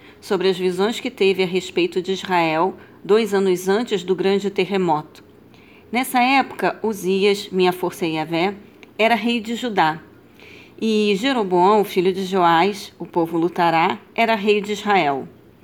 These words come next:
E estas foram as, as suas palavras: "Eis que Yahvé brada de Sião e troveja de Jerusalém." Os pastores contemplam os áridos campos e lamentam: "O topo do Carmelo já está todo seco."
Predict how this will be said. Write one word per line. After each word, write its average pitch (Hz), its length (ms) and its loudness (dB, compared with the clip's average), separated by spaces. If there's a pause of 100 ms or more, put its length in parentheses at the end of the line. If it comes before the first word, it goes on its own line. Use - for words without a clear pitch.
(500)
E 254 120 0
estas 277 300 -2
foram 269 320 -2
as, 240 80 -4 (140)
as 226 140 0
suas 240 320 -8
palavras: 165 720 2 (380)
"Eis 226 260 2
que 254 120 -2
Yahvé 233 360 2
brada 226 500 2
de 226 200 -4
Sião 202 600 2 (300)
e 185 120 -8
troveja 208 640 4
de 202 140 -2
Jerusalém." 180 680 0 (1120)
Os 214 160 -4
pastores 233 680 2
contemplam 202 720 2
os 175 160 -2
áridos 185 440 2
campos 220 500 2
e 190 40 2
lamentam: 156 640 0 (260)
"O 185 120 0
topo 196 260 2
do 185 80 0
Carmelo 185 640 2
já 175 100 0
está 180 220 -6
todo 214 460 2
seco." 160 640 -2